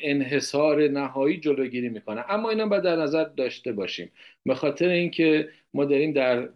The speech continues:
به هر حال، چارچوب نظم لیبرال بین الملل کار می‌کنیم و زندگی می‌کنیم. در نهایت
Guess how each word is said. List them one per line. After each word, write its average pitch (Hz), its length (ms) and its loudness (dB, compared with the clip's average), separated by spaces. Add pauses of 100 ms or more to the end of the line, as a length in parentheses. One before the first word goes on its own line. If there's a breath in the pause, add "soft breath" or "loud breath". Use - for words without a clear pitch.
به 120 80 -4
هر 120 120 0
حال، 147 140 -2
چارچوب 135 500 -2
نظم 143 400 -4
لیبرال 117 540 0
بین 113 260 -2
الملل 110 380 -2
کار 104 280 -4
می‌کنیم 87 520 -14
و 104 100 0
زندگی 92 400 -4
می‌کنیم. 90 480 -8 (640 loud breath)
در 185 200 2
نهایت 180 840 2